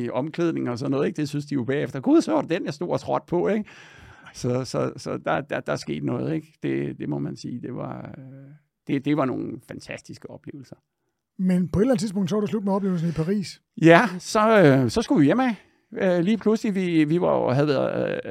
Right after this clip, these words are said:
Speaker 1: afsted så længe, så enten så, så ville vi jo blive, men, men vi synes, skolevæsenet dernede, den måde, man håndterede børnene på, det havde vi sgu svært ved at se, hvis vi skulle have børn.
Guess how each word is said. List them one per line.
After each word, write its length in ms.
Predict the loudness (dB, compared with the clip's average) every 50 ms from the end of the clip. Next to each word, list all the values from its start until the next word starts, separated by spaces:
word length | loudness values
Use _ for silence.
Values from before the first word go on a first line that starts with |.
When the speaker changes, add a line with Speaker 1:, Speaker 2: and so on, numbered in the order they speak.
| -6
Speaker 1:
afsted 300 | -6 -4 0 0 0 0
så 100 | 2 2
længe, 240 | 2 4 4 2 2
så 80 | 0 0
enten 260 | 0 0 -2 -4 -2
så, 480 | 0 2 2 2 4 2 2 0 0 -2
så 120 | -2 0 0
ville 160 | 2 2 2
vi 60 | 2
jo 100 | 2 2
blive, 320 | 2 2 2 2 2 0
men, 280 | 2 2 2 2 2 0
men 120 | -2 -2
vi 80 | -2 -2
synes, 200 | -2 -2 -2 -4
skolevæsenet 720 | 0 2 2 2 4 2 2 2 0 0 -2 -2 -2 0
dernede, 280 | 0 2 2 2 0 0
den 160 | 0 2 2
måde, 160 | 2 2 2
man 140 | 2 2 0
håndterede 400 | -2 -4 -4 -4 -4 -2 -2 -2
børnene 360 | 0 0 0 0 0 -2 -4
på, 160 | -4 -4 -4 -4
det 80 | -2 -2
havde 100 | -2 -2
vi 60 | -4
sgu 180 | -6 -8 -10 -8
svært 220 | -4 -4 -4 -4 -4
ved 100 | -4 -6
at 80 | -4
se, 120 | -4 -6 -6
hvis 160 | -6 -6 -6
vi 100 | -6 -4
skulle 180 | -4 -2 -2
have 60 | -2 0
børn. 280 | -2 -2 -4 -4 -8